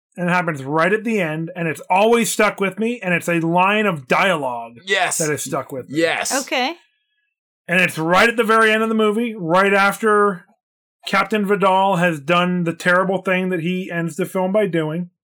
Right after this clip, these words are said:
Speaker 1: And he's finally confronted face to face with the gorillas that he has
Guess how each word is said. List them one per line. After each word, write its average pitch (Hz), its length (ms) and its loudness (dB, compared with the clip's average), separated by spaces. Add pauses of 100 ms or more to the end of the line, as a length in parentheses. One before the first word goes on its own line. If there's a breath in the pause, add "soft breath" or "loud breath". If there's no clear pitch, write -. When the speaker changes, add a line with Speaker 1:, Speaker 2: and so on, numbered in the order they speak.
(120)
Speaker 1:
And 185 260 0
he's 185 280 0
finally 226 800 0 (580)
confronted 180 880 0
face 190 460 -4
to 196 120 -2
face 156 560 -4 (120)
with 160 300 -2 (100)
the 151 140 -4
gorillas 151 720 0
that 143 140 -10
he 165 220 0
has 147 380 -2